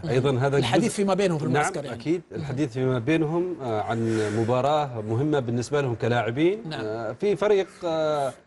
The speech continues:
Speaker 2: آه، ينتموا له، يعني، آه، وفريق، آه، يعني وصل عن جدارة واستحقاق مثل صور، أيضا بالنسبة لل-، للعروبة. الحديث ال-،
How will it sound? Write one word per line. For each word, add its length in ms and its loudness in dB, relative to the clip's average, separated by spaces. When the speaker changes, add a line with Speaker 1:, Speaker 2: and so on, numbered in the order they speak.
Speaker 2:
آه، 260 4
ينتموا 520 4
له، 160 0
يعني، 440 0
آه، 400 0
وفريق، 500 2
آه، 460 0
يعني 240 0
وصل 280 0
عن 160 -2
جدارة 360 2
واستحقاق 600 -4
مثل 440 -2
صور، 600 2
أيضا 240 -2
بالنسبة 480 -2
لل-، 640 -2
للعروبة. 500 0
الحديث 380 2
ال-، 60 2